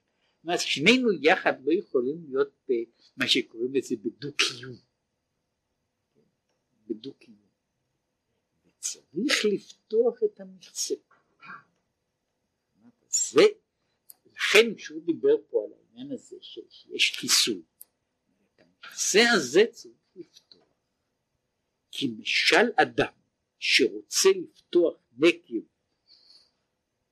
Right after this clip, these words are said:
בכותל, בכותל המפסיק, שצריך לחתוך ולשבור הכותל עד, עד שיעשה מקום חלל. ואז הוא נכנס לעניין הזה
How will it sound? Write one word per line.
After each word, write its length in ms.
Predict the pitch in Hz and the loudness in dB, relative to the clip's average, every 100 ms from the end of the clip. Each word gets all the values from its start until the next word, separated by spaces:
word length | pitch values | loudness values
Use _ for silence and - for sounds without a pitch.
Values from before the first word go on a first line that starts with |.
| _ _ - - | _ _ -20 -2
בכותל, 640 | 214 - - 180 - 143 - - 120 | -2 0 0 0 -2 -12 -12 -8 -4
בכותל 580 | 117 - 143 - 120 | -4 0 0 2 2
המפסיק, 640 | 98 90 _ - - - _ _ _ _ _ _ _ - | 0 -4 _ -20 -20 -20 _ _ _ _ _ _ _ -6
שצריך 760 | - 113 - - 101 180 - - | -2 -2 -4 -12 -14 -18 -10 -4
לחתוך 760 | 151 - - - - 233 247 _ | -4 -6 -20 -20 -2 -2 -2 _
ולשבור 680 | 175 156 127 - - 147 180 135 | -4 -4 -4 -12 -2 0 0 -6
הכותל 640 | - - 92 _ - 131 202 _ _ _ _ _ - | -14 -16 -20 _ -8 -8 -8 _ _ _ _ _ -10
עד, 160 | 220 - _ _ _ _ _ _ _ _ _ _ | -10 -10 _ _ _ _ _ _ _ _ _ _
עד 260 | - 254 - | 2 2 4
שיעשה 720 | - 226 202 160 - - 233 - | 4 4 2 2 -6 -2 0 0
מקום 380 | 247 _ 143 147 _ | -6 _ -20 -20 _
חלל. 200 | 156 110 85 _ _ - | 0 0 -6 _ _ -10
ואז 200 | - 381 | -6 0
הוא 100 | 339 | 2
נכנס 460 | 208 - 208 214 - | 0 -2 -4 -4 -2
לעניין 460 | 156 127 117 151 180 | -4 -4 -6 -4 -4
הזה 260 | 113 104 | -4 -4